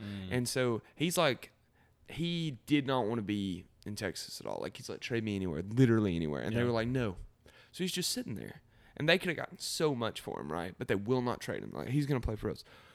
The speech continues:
Speaker 2: Well, then twenty-seven women came out and said that Deshaun Watson has raped them.
Speaker 1: Oh, my God.
Speaker 2: And so now they're like,
Speaker 1: Twenty-seven?
Speaker 2: So now, and they were getting, like, prime offers for him. And now they're like, "Hey, anybody want,
Speaker 1: <laughs>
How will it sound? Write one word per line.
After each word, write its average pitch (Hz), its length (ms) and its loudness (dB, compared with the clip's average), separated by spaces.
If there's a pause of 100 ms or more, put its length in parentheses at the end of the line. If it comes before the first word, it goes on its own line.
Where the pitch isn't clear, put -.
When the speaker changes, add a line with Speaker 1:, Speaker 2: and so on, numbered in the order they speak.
(220)
Speaker 2:
Well, 165 140 4
then 262 220 8
twenty-seven 233 840 8
women 190 340 10
came 110 280 8
out 101 180 10
and 110 100 2
said 139 220 4
that 131 120 8
Deshaun 147 360 6
Watson 151 420 6
has 131 240 4
raped 143 380 10
them. 117 340 4
Speaker 1:
Oh, 208 40 2
my 147 180 4
God. 131 400 0
Speaker 2:
And 196 220 12
so 214 120 12
now 196 280 12
they're 185 160 10
like, 147 240 10
Speaker 1:
Twenty-seven? 196 880 8
Speaker 2:
So 190 160 4
now, 196 400 6
and 170 180 4
they 170 120 6
were 202 120 4
getting, 131 240 4
like, - 220 -2
prime 117 480 4
offers 113 420 0
for - 180 -2
him. 135 280 -2 (260)
And 151 180 6
now 165 200 8
they're 165 140 10
like, 147 180 6 (720)
"Hey, 220 160 4
anybody 185 340 4
want, 180 320 4 (400)
Speaker 1:
<laughs> - 0 -